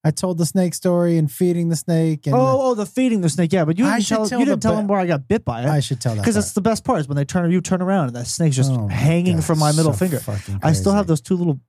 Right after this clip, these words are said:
Speaker 2: marks.
Speaker 1: Dude, I still remember me telling you,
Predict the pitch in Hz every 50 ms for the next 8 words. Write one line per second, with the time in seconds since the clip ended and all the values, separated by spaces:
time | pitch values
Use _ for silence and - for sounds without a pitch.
0 | _ _ _ - 139 147 160 160 - - - - - _ _ - 185 165 147 127
1 | - - - 233 233 233 233 226 208 196 185 175 165 143 131 123 113 110 107 -
2 | - _ 135 139 147 135 - - 151 143 139 131 117 104 92 87 85 82 80 80
3 | 87